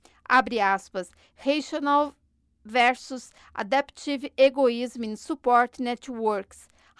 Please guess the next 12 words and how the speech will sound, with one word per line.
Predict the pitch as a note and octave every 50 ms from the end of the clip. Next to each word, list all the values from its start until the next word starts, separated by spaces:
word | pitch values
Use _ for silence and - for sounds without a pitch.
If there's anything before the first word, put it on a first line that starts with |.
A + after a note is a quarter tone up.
| - -
How | B3+ B3+ B3 A#3+
Different | F#3+ F#3 A#3 D4+ D4+ - - D#4 C#4 C#4+ C#4+ C#4+ - - -
Micro | B3+ B3 A#3+ B3+ C4+ C4+ - - B3+ G#3+ G3+ F#3+ - _ _ _
Foundations | _ - - B3+ A#3 A3 G3 G#3+ A3+ B3 C4+ - - - C#4 C#4+ C4+
Shape | - - - C#4 C4 C4+ - _ -
Different | C4+ C#4 D4+ - - C#4 C4 B3 C4 C4 - - -
Macro | B3 B3+ B3 A#3 A#3 A#3 A#3 - - B3 A3+ - -
Hypotheses, | C4+ C4 - - C4+ B3 A3 G#3 - - G3 F#3 G#3+ F#3 F3 - - - _ _ _ _ _ _
fecha | - F#3+ G3 - - B3 A3 G#3 F#3+
aspas, | F#3+ - - - F3+ F3 - _ _ _ _ _ _ -
In | C4+ C#4+ D4 D4 D4 C#4+ A#3+ -
Game | C4+ C4+ C#4 C#4 C4+ C#4 C#4+